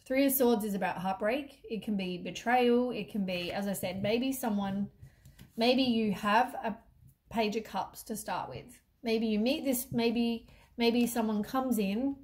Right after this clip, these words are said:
This could describe someone you've been through already. So that's why you're worried about your base, your base chakra, your sustenance, money, shelter, blah, blah, blah. Maybe you were with somebody that did this to you.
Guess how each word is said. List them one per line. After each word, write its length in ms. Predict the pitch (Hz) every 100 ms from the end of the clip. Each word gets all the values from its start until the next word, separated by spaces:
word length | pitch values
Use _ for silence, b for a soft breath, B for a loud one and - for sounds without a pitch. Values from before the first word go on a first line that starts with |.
| - _ _ _ _ _ _ _ _ - _ - - -
This 200 | 247 247
could 240 | - 320 262
describe 500 | 277 - 226 214 196
someone 300 | 220 208 196
you've 160 | 185
been 260 | 196 185 180
through 340 | - 196 190
already. 680 | 180 170 190 285 381 480 - _ _
So 260 | - 202 185
that's 340 | 185 185 -
why 180 | 240 247
you're 180 | 247 254
worried 360 | 262 262 269 262
about 320 | 262 247 247
your 100 | 220
base, 460 | 247 240 240 - - -
your 120 | 240
base 260 | 214 220 220
chakra, 440 | 233 233 233 226
your 260 | 214 202 196 202 - _ -
sustenance, 600 | - 220 - 214 208 220
money, 340 | 208 208 202
shelter, 360 | - 202 208 196
blah, 160 | 190
blah, 80 | 185
blah. 300 | 190 269 320 B B B B B
Maybe 320 | 226 247 277
you 300 | 262 233 247
were 300 | 196 208 214
with 360 | 202 196 285 -
somebody 560 | 311 294 294 294 294 277
that 240 | 262 233
did 140 | 254
this 180 | 269 269
to 120 | -
you. 440 | 247 254 262 254